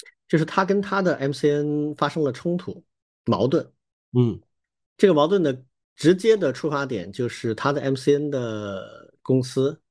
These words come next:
Speaker 1: 啊，希望他这边商业化更快一些或者更重一些，说白了就是更多的赚钱，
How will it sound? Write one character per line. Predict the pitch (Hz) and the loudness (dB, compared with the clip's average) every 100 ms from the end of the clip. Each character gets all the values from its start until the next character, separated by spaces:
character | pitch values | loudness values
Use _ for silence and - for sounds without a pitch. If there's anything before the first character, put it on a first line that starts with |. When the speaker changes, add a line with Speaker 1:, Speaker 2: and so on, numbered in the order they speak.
| _ _ _ | _ _ _
Speaker 1:
啊， | 101 95 | -8 -8
希 | - - 170 | -8 -2 2
望 | 180 156 113 101 | 2 0 -4 -6
他 | - 135 | -4 -2
这 | 135 127 | -2 -2
边 | 123 123 123 - _ _ | -2 -4 -6 -12 _ _
商 | - 143 | 0 2
业 | 143 | 2
化 | 127 127 113 | -2 -2 -4
更 | 110 139 123 107 101 113 _ _ | -2 -2 -2 -4 -8 -12 _ _
快 | - 190 | 2 2
一 | 123 107 | 4 -2
些 | 101 98 | -6 -6
或 | 117 | -4
者 | 107 101 | -4 -2
更 | 143 127 110 110 131 | 0 0 -2 -8 0
重 | 233 175 | 4 4
一 | 117 | 2
些， | 98 101 98 - _ _ _ _ _ | -6 -8 -10 -16 _ _ _ _ _
说 | - 143 | 2 4
白 | 117 | 2
了 | |
就 | 131 123 | 0 -2
是 | 127 117 113 - _ | -2 -4 -4 -8 _
更 | 170 139 | 2 4
多 | 143 143 | 2 2
的 | |
赚 | 120 123 | -2 -6
钱， | 107 - - | -8 -14 -18